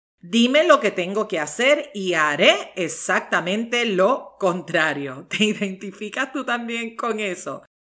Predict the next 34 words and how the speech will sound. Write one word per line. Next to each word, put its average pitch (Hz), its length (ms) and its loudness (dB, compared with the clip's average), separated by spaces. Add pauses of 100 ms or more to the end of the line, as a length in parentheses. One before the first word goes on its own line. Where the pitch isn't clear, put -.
"Dime 349 340 0
lo 330 120 4
que 285 80 6
tengo 262 320 2
que 254 80 2
hacer 247 300 0
y 240 80 2
haré 185 480 2
lo 175 320 -2
contrario". 147 800 -8 (280)
Si 196 220 -4
mi 175 100 -2
mamá 151 260 -4
estuviese 208 380 -6
aquí 202 180 -6
al 196 100 -2
lado 190 260 -2
mío, 214 300 -6
me 175 120 -6
diría, 156 440 -8
"Nena, 180 560 -8
qué 151 180 -8
malcriada". 147 1400 -8 (240)
<laughs> - 1120 -8 (340)
Todos 214 300 6
hemos 247 220 0
pasado 170 680 0
por 160 160 -4
ese 185 360 -2
periodo 165 640 -2
de 165 280 -6
rebeldía. 147 840 -10
Sin 160 280 -10
embargo, 156 800 -6